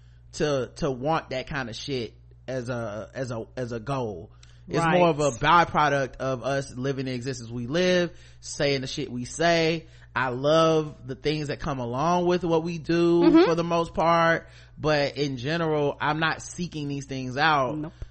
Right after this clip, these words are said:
Speaker 1: I'm really trying to live an existence of being us first and foremost, right?
Speaker 2: Correct.
Speaker 1: And it's just interesting because people, when they don't see you, people are incapable sometimes of s-, not seeing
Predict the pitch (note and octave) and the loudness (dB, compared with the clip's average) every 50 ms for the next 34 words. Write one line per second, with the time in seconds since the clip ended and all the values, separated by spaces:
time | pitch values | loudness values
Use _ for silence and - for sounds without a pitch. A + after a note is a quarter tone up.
0 | - - - C3+ D#3 D3+ C#3+ C3 C#3 D#3 D#3+ D3+ D3 C3+ - E3+ D#3 C#3+ C3+ B2+ | -10 -4 0 0 0 0 -2 -2 0 0 0 0 0 -4 -2 -2 -2 -2 -2 -4
1 | B2+ B2 B2+ C#3 C#3 C3+ C3+ C3 B2 A2 B2 C3 C3 B2+ - B2+ B2 A#2+ - A2 | -4 -4 -2 -2 -2 -2 -2 -2 -4 -4 -4 -6 -6 -6 -8 -10 -10 -8 -6 -6
2 | B2 A#2+ A#2+ A#2 A#2 A#2 G#2 - - - G#2 A2 G#2+ G#2 C3 B2+ C3+ B2+ B2 - | -4 -2 -2 -4 -4 -6 -8 -14 -20 -18 -16 -12 -6 -6 -4 -4 -4 -6 -8 -6
3 | B2 B2+ B2+ A#2+ - - C3 B2+ B2 - - - - F3+ F3 B2+ G2+ D#2+ D2 - | -6 -6 -6 -6 -6 -6 -6 -6 -6 -8 -10 -6 -4 -4 -4 -4 -4 -8 -10 -14
4 | - - - - - G#2 A#2 C3 C#3+ C#3+ - - - - - - G#3 E3 C3+ - | -16 -18 -16 -10 -6 -4 -2 -2 -4 -4 -6 -12 -20 -14 -6 -2 -2 -2 -2 -4
5 | - - - - - - E3+ F3+ F3+ F3 F3 E3+ E3 E3 E3 D#3+ D3 - - - | -10 -16 -16 -14 -8 -4 -2 0 2 2 2 2 2 0 0 -2 -4 -6 -12 -20
6 | - - - - - D#3 F3 F3 F#3+ G#3+ G3 D#3+ - - D#3+ G3 G#3 F3+ F#3+ F3 | -20 -20 -20 -8 -2 -2 0 2 2 0 0 0 -2 -4 -2 -2 0 -2 -2 -4
7 | - - D#3 D3+ D3 C#3+ C#3 E3+ E3 C3+ C3 C3 B2+ B2+ B2+ B2 A#2+ A#2+ - - | -4 -6 -6 -4 -6 -6 -4 -2 0 0 0 0 -2 -2 -2 -4 -4 -6 -10 -14
8 | - - - - - - - - - - - - - - - - - - - - | -20 -20 -20 -20 -20 -20 -20 -20 -20 -20 -20 -20 -20 -20 -20 -20 -20 -18 -10 -4
9 | - A3 A3 A3 - F#3+ F3+ E3+ E3 D#3+ - - - - C#3+ D#3 D#3+ E3 D#3+ C#3+ | -2 -2 -2 0 0 2 2 2 2 0 -2 -4 -8 -6 -4 -2 -2 -2 -2 0
10 | E3+ E3+ D#3+ - - - - - - E3+ F3 E3 D3 B2+ A#2+ C3+ D#3 E3+ F#3 E3+ | 0 0 0 -2 -6 -12 -14 -10 -10 -8 -8 -8 -10 -8 -6 -4 -4 -4 -4 -6
11 | - - - A#3+ A#3+ - A#3 G3+ C#3+ E3 D#3+ - D3 D3+ C#3+ B2+ - - E3+ E3 | -6 -4 -2 -2 0 2 2 2 4 2 2 2 0 -2 -2 -4 -4 -2 -2 -2
12 | D#3 D3+ C3+ C#3 C3 B2 A#2+ - C#3 B2+ C3 - C#3 A#2+ A#2+ A#2+ A#2 A#2 A#2 A#2 | -2 -4 -6 -6 -6 -6 -6 -6 -8 -8 -6 -6 -4 -2 -2 -2 -4 -4 -6 -8
13 | - - - B2+ B2 B2 A#2+ - - - - - - B2+ B2 B2 C3 C3+ C#3+ - | -12 -12 -10 -10 -8 -8 -10 -12 -16 -16 -16 -14 -10 -8 -6 -4 -2 -2 -2 -2
14 | - - - - C#3+ C#3 C3+ B2+ A#2+ A#2 A2+ A2 A2 G#2+ | -6 -12 -14 -10 -10 -8 -8 -8 -8 -8 -10 -10 -12 -14